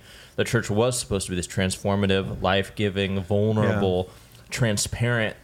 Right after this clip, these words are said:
Speaker 1: set apart group of believers that were on mission, committed to discipleship and committed to making God known amongst the lost.
Speaker 2: Yeah.
Speaker 1: And so, you know, everybody's excited for things, though, that I think distract them,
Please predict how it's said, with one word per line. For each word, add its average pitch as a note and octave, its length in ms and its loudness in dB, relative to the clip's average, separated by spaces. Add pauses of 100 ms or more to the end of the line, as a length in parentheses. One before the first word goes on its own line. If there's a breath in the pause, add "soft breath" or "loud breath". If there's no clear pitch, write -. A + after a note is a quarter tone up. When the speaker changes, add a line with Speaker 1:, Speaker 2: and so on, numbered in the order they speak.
(200 loud breath)
Speaker 1:
set - 420 0
apart A2+ 540 0
group A2+ 240 -2
of A2 100 -4
believers G2 540 2
that G2+ 160 2
were G2 180 2
on A2 280 2
mission, G2+ 380 0
committed G#2+ 400 0
to G#2+ 80 -4
discipleship G#2+ 800 0
and A2 160 -4
committed G2+ 520 -2
to G#2 140 0
making G2 380 -2
God G2 240 2
known F#2+ 240 0
amongst F#2 420 -4
the G2+ 80 0
lost. - 480 -4
Speaker 2:
Yeah. G2+ 220 -6 (400 loud breath)
Speaker 1:
And A2+ 180 2
so, A2 460 2 (720)
you A#2 140 4
know, A2+ 280 2 (160)
everybody's B2 680 2
excited A2 540 2
for G#2 200 0
things, G#2+ 420 0
though, F#2 220 2
that F2 140 0
I F2 80 2
think G2 280 -2
distract - 800 -2
them, F2 320 0